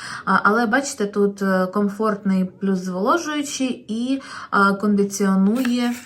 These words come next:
вії. Ось так виглядає двофазний засіб. Я не дуже люблю двофазні засоби, але скористуюся і,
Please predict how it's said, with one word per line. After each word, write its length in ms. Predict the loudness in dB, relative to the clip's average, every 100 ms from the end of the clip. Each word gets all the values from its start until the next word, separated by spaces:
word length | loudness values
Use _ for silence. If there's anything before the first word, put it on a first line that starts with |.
| -8
вії. 440 | -2 0 -2 -6 -10 -12 -16 -20 -20 -20 -14 -14 -14 -12 -4
Ось 100 | -4
так 340 | 2 2 2 -2
виглядає 580 | -2 0 0 2 2
двофазний 640 | -2 -4 2 2 4 2 2
засіб. 440 | 2 2 0 -2
Я 120 | 0
не 120 | 0
дуже 280 | 0 0 -2
люблю 280 | -2 -4 -6
двофазні 560 | -4 -2 2 2 2 2
засоби, 560 | 0 -2 -2 -2 0 0
але 300 | 0 -2 -2
скористуюся 920 | -2 -2 -2 -4 -4 -4 -2 -4 -4
і, 220 | -6 -4